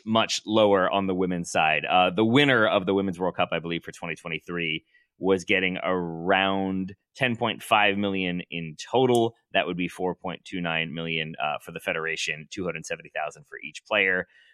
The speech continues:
But even for making just the group stage,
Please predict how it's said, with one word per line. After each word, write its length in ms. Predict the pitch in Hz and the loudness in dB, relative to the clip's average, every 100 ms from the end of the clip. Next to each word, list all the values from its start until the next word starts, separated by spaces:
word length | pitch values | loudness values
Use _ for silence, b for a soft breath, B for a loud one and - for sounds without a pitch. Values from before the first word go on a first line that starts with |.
| _ | _
But 100 | 110 123 | 0 2
even 200 | 123 117 | 2 2
for 140 | 117 | 0
making 560 | 107 107 107 98 95 - | 0 0 0 -2 -4 -6
just 200 | - 104 | -8 -6
the 60 | 104 | 2
group 220 | 143 151 | 2 2
stage, 560 | - 110 104 101 - | 0 2 2 0 -4